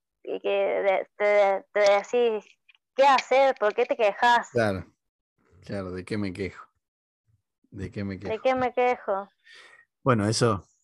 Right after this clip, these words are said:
Speaker 2: eh, nos lo llevamos todos de, de, de escucharte a vos también, es decir, "Che, ¿de qué me quejo yo? Que puedo dormir hasta las siete de la mañana". Bueno, yo particularmente me levanto más temprano, yo me levanto a las seis, pero,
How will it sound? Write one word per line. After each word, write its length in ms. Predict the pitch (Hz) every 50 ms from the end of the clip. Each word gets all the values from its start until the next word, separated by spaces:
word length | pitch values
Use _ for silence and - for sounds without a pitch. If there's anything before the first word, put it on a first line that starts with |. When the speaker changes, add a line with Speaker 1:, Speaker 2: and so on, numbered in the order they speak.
| _ _ _ _ _ -
Speaker 2:
eh, 540 | 101 92 90 90 90 90 87 92 90 92 - -
nos 200 | - 101 101 101
lo 120 | 104 98
llevamos 420 | 95 95 98 101 113 110 110 104 -
todos 260 | - 110 110 113 110
de, 220 | 104 98 95 90
de, 220 | 80 90 90 90 85
de 100 | 80 87
escucharte 480 | - - 98 98 98 107 104 101 107
a 60 | 92 95
vos 160 | 101 104 -
también, 440 | - 87 90 104 113 107 95 87 85
es 40 | 85
decir, 240 | 82 - - 92 87
"Che, 180 | - - 92 87
¿de 160 | 87 85 85 87
qué 180 | - - 113
me 140 | 110 107 95
quejo 300 | - 110 107 - 104 98
yo? 320 | 87 98 101 113 123 127
Que 160 | 123 - 90 -
puedo 260 | - 95 104 104 95
dormir 320 | 85 82 87 98 107 104
hasta 160 | - - 87
las 120 | 85 90 90
siete 220 | - 101 92 101
de 60 | 101
la 80 | 95 90
mañana". 800 | 87 87 92 104 117 127 135 135 139 139 139 135 135 131 120 104 113
Bueno, 180 | 107 104 101
yo 160 | 95 117 123 120
particularmente 480 | 113 98 101 101 101 101 107 110 107
me 80 | 101 95
levanto 240 | 95 98 101 98 98
más 160 | 98 98 98
temprano, 400 | - 98 101 107 117 107 98 92
yo 80 | 95
me 80 | 98 95
levanto 200 | 95 95 92 101
a 40 | 101
las 80 | 98
seis, 180 | - 135 127 117
pero, 220 | - 98 92 90